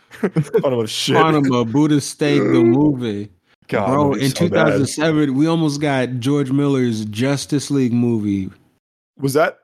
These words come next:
Speaker 1: 'cause of the strike? Did that not happen 'cause of the strike?
Speaker 2: Like, pretty much, man, 'cause they, they, they had casted everybody. They had, they,
Speaker 1: Wow.
Speaker 2: they had the script written. Actually, they, they wrote the script, like, literally the,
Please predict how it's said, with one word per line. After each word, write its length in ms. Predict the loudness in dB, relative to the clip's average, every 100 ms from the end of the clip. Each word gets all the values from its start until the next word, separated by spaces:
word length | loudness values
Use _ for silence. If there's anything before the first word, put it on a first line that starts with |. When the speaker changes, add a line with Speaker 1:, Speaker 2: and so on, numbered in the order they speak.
| _ _ -20 -20 _
Speaker 1:
'cause 160 | -4 -2
of 60 |
the 80 | -4
strike? 500 | -2 0 -2 -4 -20 _
Did 120 | -2
that 140 | 0 0
not 120 | -2
happen 160 | -2 -2
'cause 140 | -6
of 60 | -4
the 60 |
strike? 380 | -4 -6 -6 _ _ _ _
Speaker 2:
Like, 320 | -2 -2 -4
pretty 280 | -4 0 2
much, 320 | 2 0 -2
man, 220 | -2 -2
'cause 140 | 0 0
they, 220 | 0 -2
they, 460 | -4 -2 0 -2 -4
they 180 | -2 0
had 320 | 0 -2 -4
casted 460 | -4 -2 -2 -2 -2
everybody. 600 | 0 -2 -2 -2 0 0
They 180 | 0 -2
had, 580 | 0 0 0 -2 -4
they, 220 | -2 0 0
Speaker 1:
Wow. 60 |
Speaker 2:
they 200 | -2 -2
had 240 | 0 -2 -2
the 80 |
script 460 | -4 -4 -2 -4 -2
written. 420 | -2 0 0 -2 0
Actually, 300 | -2 0 0
they, 260 | 0 -2 -6 -20 -14 -2
they 160 | 0
wrote 340 | 2 0 0 -2
the 120 | -4
script, 580 | -2 -4 -2 -2 -2 -10 -16 -20 -12
like, 280 | -4 -2 -2
literally 600 | 0 2 4 4 2 0 -4
the, 380 | -4 -2 -2